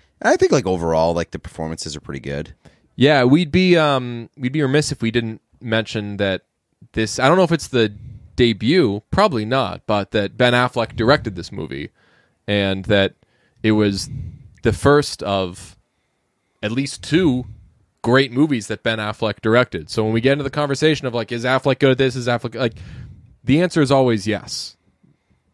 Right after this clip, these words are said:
Speaker 1: Yeah.
Speaker 2: I think so.
Speaker 1: Yeah, pretty much.
Speaker 2: I think based on the monologue from Good Will Hunting
Speaker 1: <laughs>
Speaker 2: and the directing of this, uh, one of the critic that's from The Age, Australia, Jim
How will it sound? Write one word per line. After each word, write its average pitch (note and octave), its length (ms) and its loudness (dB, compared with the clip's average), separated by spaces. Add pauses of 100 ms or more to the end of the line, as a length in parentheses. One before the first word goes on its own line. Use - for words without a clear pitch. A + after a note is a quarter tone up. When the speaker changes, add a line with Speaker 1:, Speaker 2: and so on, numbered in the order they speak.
(500)
Speaker 1:
Yeah. F4+ 280 -2
Speaker 2:
I C3+ 80 4
think B2+ 160 -2
so. F2 300 -10 (100)
Speaker 1:
Yeah, C4 240 2 (100)
pretty E3 180 -2
much. F3 440 0
Speaker 2:
I C3+ 40 2
think D#3 160 0
based E3 280 0
on F3+ 240 -2
the F3+ 360 -8
monologue F3 640 4
from E3+ 120 -8
Good D#3 160 0
Will F#3+ 160 -2
Hunting C3 400 -4 (640)
Speaker 1:
<laughs> - 80 -20
Speaker 2:
and C3 160 -2
the C3+ 140 2
directing C#3 420 0
of D3+ 80 -2
this, A#2+ 320 -4 (260)
uh, B2 160 4
one C#3+ 120 6
of D#3+ 60 0
the D3+ 80 0
critic D#3 340 -2
that's B2+ 380 -6
from C#3+ 320 -4
The B2+ 240 -4
Age, C#3 420 2
Australia, A#2+ 840 0 (240)
Jim C3+ 400 -2